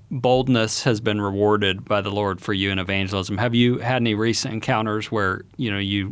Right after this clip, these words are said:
you just stepped out? "I'm gonna start talking to this person," and, uh,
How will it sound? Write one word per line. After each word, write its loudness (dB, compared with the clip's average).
you -2
just 0
stepped 0
out? 2
"I'm -4
gonna 2
start 2
talking 0
to 2
this -2
person," 0
and, -4
uh, 0